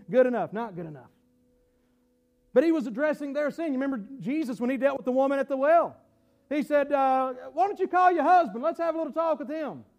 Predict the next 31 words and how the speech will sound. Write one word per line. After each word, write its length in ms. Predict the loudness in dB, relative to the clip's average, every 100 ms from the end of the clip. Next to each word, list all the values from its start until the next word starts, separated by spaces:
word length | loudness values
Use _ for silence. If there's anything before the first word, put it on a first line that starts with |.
| _ _ _ _ _ _ _ _ _ _ _ _ _ _ _ _ _ _
Now 60 | -6
talk 280 | 2 2 2
to 80 | 2
your 100 | 6
husband. 320 | 6 6 -2 -20 _ _ _ _ _ _ _
What 160 | 0 0
was 100 | 0
he 80 | 0
doing? 380 | 2 2 0 -8 _ _ -6
He 100 | -4
was 100 | -2
bringing 280 | 0 0 0
up, 220 | -2 -8 _
she 80 | -2
was 80 |
like, 80 | 4
"Well, 100 | 6
I 80 | 6
don't 120 | 6
have 180 | 4 4
a 60 | 4
husband." 440 | 2 0 -6 -8 -14 _ _ _ _ _ _ _ _ _ _ _ _ _ _ _ _ -8
Like, 180 | -8
you've 260 | -6 -10 -10
said 260 | -4 -2 2
right, 220 | 0 0
you 60 |
don't 200 | -4 -4 -6
have 100 | -8
a 60 |
husband. 380 | -8 -10 -14